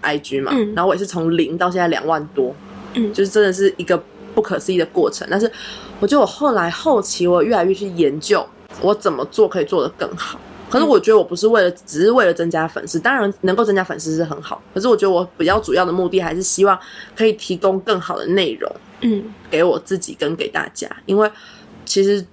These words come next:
Speaker 1: 写这些文章最，最后最收获的还是我自己，因为我自己最大的提升跟成长，还有做一个记录。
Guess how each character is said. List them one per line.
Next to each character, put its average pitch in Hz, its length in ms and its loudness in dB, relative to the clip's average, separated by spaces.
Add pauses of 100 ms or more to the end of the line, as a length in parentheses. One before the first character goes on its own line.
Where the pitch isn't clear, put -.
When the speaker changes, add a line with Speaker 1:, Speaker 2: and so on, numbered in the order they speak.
(120)
Speaker 1:
写 - 240 -2
这 175 40 -2
些 208 120 6
文 170 180 2
章 175 220 0
最， 180 360 -2
最 214 160 0
后 202 240 -2
最 196 240 0
收 180 240 0
获 180 200 0
的 160 80 -4
还 143 120 -6
是 180 120 -4
我 - 100 -4
自 170 160 -4
己， - 160 -10
因 190 160 0
为 180 60 2
我 - 40 0
自 - 140 -4
己 165 60 -4
最 170 240 -2
大 170 180 0
的 147 60 -4
提 - 200 -6
升 156 280 -2
跟 160 160 -2
成 - 260 -6
长， - 160 -4
还 160 80 -2
有 156 80 -2
做 170 160 -2
一 - 20 0
个 160 100 -2
记 - 280 -6
录。 160 140 0